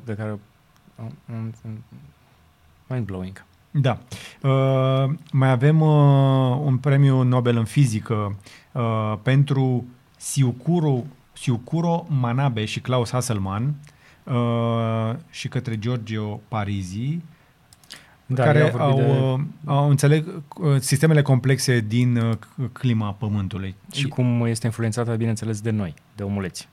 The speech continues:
Speaker 2: Da, dar mai ales cum interacționează sistemele complexe. Foarte important și lucrul ăsta. Uh, și în Fiziologie și Medicină două mii douăzeci și unu, o chestie care mi s-a părut foarte interesantă,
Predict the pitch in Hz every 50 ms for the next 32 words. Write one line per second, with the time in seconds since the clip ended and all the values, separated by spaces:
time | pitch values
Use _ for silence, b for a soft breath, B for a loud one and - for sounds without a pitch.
0 | _ B B B B B B B B - - - 226 170 147 180 151 131 127 151
1 | 165 185 185 175 175 156 - - 170 156 160 156 143 147 147 135 - 151 147 143
2 | 127 127 - - - 139 120 117 110 107 104 - 107 107 98 104 104 95 95 -
3 | - 104 101 101 98 - _ _ _ _ _ _ _ _ _ _ _ _ _ _
4 | _ _ _ _ _ _ _ _ - 165 135 - - 107 98 - 104 104 101 -
5 | 107 101 95 - 113 101 98 95 - 107 127 143 143 180 180 185 185 175 - -
6 | B B B B B B B B B 151 151 156 156 151 151 143 - - - 196
7 | 185 170 170 175 180 175 - _ _ _ _ - - 156 165 151 - 180 147 139
8 | 151 143 139 131 117 117 147 147 131 - 143 139 131 117 113 107 - 135 123 117
9 | 110 120 117 113 117 107 117 110 107 101 104 104 98 143 156 156 151 143 151 -
10 | 143 131 131 127 123 127 110 117 117 117 - - 139 139 131 - 120 110 98 110
11 | 104 101 98 - 123 127 135 139 147 143 143